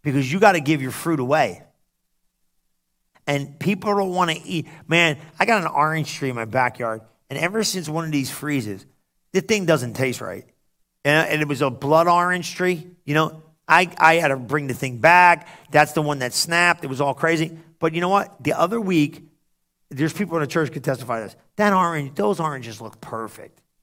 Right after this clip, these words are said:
They look perfect, man. You cut it open, it still look good. The minute I ate it, it tastes like a lemon. Gross. That's what some of you do.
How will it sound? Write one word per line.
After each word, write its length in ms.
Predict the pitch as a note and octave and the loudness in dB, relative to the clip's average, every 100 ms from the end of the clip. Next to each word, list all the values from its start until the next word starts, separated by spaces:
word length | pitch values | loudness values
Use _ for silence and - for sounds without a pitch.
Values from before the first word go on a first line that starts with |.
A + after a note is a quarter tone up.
| _ _ _ _ _ _ _ _ | _ _ _ _ _ _ _ _
They 160 | G3+ G3 | 2 2
look 200 | C#3 - | 2 -2
perfect, 340 | C3 G#2 G2 | -2 -4 -10
man. 340 | G2 F#2+ F2 F#2+ _ _ _ _ | -14 -12 -14 -20 _ _ _ _
You 100 | A3+ | -12
cut 300 | A3+ G3+ F3+ | 0 4 6
it 80 | E3 | 6
open, 340 | E3 F3+ E3+ | 2 2 0
it 140 | D3+ - | -6 -8
still 340 | - F3 D3+ | -4 -2 -2
look 240 | C3 A#2+ - | -4 -10 -14
good. 220 | A2 G2+ _ _ | -16 -18 _ _
The 120 | - | -10
minute 360 | F3+ A3 B3 G3+ | -10 -8 -6 -2
I 120 | F#3 | 0
ate 200 | F3+ F#3+ | 0 0
it, 60 | D#3+ | 0
it 80 | - | -2
tastes 220 | F3 D3 | -4 -4
like 80 | C#3 | -4
a 60 | |
lemon. 480 | B2+ C3+ D3 A#2+ G#2 - _ _ _ _ _ _ _ _ _ | -2 -2 -4 -8 -12 -20 _ _ _ _ _ _ _ _ _
Gross. 720 | - F#3+ G3 C#3+ A2+ - - _ _ _ _ _ _ _ _ - | -4 2 2 2 -6 -14 -16 _ _ _ _ _ _ _ _ -2
That's 200 | G#3 G3+ | 0 0
what 100 | G3+ | -4
some 160 | G#3 | -4
of 60 | F#3+ | -4
you 100 | A3+ | -4
do. 220 | D#3+ F#2 | -6 -8